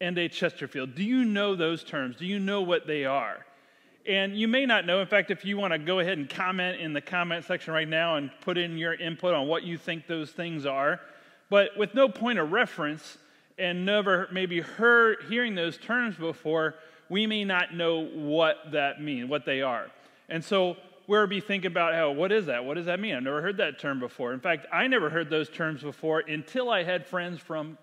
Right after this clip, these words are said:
Canada. My Canadian friends started using these words, and I thought, "What are they talking about? What are they say-, they keep saying toque. What's a toque? Chesterfield. Go sit on the Chesterfield.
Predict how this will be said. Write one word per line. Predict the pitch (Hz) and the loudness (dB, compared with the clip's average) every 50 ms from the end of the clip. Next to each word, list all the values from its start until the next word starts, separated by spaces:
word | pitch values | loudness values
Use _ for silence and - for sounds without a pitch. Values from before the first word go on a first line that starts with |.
| _ _ | _ _
Canada. | - - - - 170 165 147 127 113 98 95 90 76 - - _ _ _ - - - _ - | -20 -20 -14 -10 -8 -6 -6 -6 -8 -8 -10 -12 -14 -16 -18 _ _ _ -20 -20 -20 _ -8
My | 135 143 156 180 | -4 -2 -2 -2
Canadian | - - - 208 202 214 233 247 262 262 254 240 226 - | -2 -4 -4 -2 0 0 2 2 2 0 0 0 -2 -4
friends | - - 226 254 254 220 160 160 156 - | -4 -2 0 0 2 0 0 -2 -6 -6
started | - - 185 185 185 190 185 156 | -2 0 2 2 2 0 -2 -4
using | 156 165 190 214 226 202 202 208 196 190 | -4 -4 -2 -2 -2 -2 -2 -2 -2 -2
these | 185 190 175 156 - | -2 -2 -4 -4 -2
words, | 208 220 220 202 151 | 0 2 2 2 2
and | 147 | 0
I | 143 | -4
thought, | 147 - 170 156 143 135 | -2 0 0 -2 -2 -2
"What | 131 151 147 190 240 | -6 -8 -6 -6 -6
are | 247 254 | -6 -4
they | 247 233 240 | -6 -6 -6
talking | - - 208 202 226 233 - 247 240 | -6 -8 -8 -8 -8 -6 -6 -6 -6
about? | 226 165 160 156 127 110 104 - - - - - _ - | -6 -4 -4 -4 -4 -6 -8 -12 -18 -20 -20 -20 _ -10
What | 135 131 165 226 254 | -6 -4 -2 0 0
are | 269 | 0
they | 254 247 220 | 0 -2 -2
say-, | - - 233 - | -2 -4 -6 -4
they | - 165 | -6 -6
keep | - - 226 185 | -8 -8 -10 -10
saying | - - 233 247 220 180 - - | -8 -4 -4 -4 -4 -4 -6 -10
toque. | - - - 240 233 160 - - | -10 -4 -2 -2 -2 -2 -4 -8
What's | 160 190 - | -8 -6 -6
a | 254 | -6
toque? | 202 - - - - 220 226 160 - - - - - - - _ | -8 -8 -10 -8 -6 -4 -4 -6 -8 -12 -20 -20 -20 -20 -20 _
Chesterfield. | - - 208 220 233 - 233 208 - - 175 156 131 123 | -6 -2 -2 -2 0 0 -4 -4 -4 -2 -2 -2 -2 -2
Go | 120 165 202 | -2 -4 -4
sit | 202 - - 226 233 | -4 -4 -4 -4 -2
on | 240 233 214 | -2 -2 -4
the | 208 | -4
Chesterfield. | 180 - - 208 220 214 - 233 190 - - 143 120 107 | -6 -6 -4 -4 -4 -4 -4 -8 -8 -6 -6 -8 -8 -8